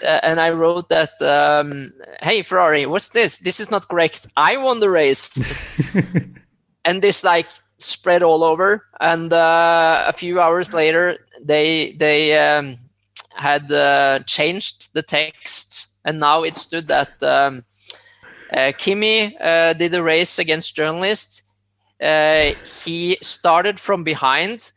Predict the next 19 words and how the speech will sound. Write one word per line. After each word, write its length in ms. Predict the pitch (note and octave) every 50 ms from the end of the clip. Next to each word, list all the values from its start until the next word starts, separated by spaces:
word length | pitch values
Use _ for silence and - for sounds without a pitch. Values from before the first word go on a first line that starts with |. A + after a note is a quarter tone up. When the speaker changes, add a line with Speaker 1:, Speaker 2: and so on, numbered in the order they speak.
| _ _ _ _ _ _ _ -
Speaker 2:
<laughs> 160 | C#3+ B2 B2 -
Speaker 1:
and 260 | D3+ E3 E3+ E3+ D#3+
he, 520 | - - - - E3+ D#3+ D#3+ D#3+ E3 E3+
uh, 220 | E3 E3 E3 D#3+ - -
finished 640 | - - - F#3 F3 E3 E3+ F3 E3 - - - E3+
in 120 | E3 E3
a, 320 | E3 E3 D#3+ D#3+ - D3+
finished 400 | D3 - F3+ E3+ E3+ E3 - -
second, 640 | - - - E3+ D3+ - - D3 C3+ C3 B2 - - _ _ _ _ _ _ _ _ _ -
and 160 | - E3 F3
nothing 340 | F3+ F3+ - - F#3 F3 E3
more. 380 | D#3+ D3+ C#3 C3 A#2+ - - -
And 200 | - D3+ E3 E3+
it, 280 | - - E3+ E3 F#3+ - -
it, 180 | E3 E3 D#3+ -
it 140 | - D#3+ D#3+
didn't 240 | D#3+ F3+ - A3 A3
say 260 | - - G3 F#3 G3
that 260 | F#3 F#3 E3+ - -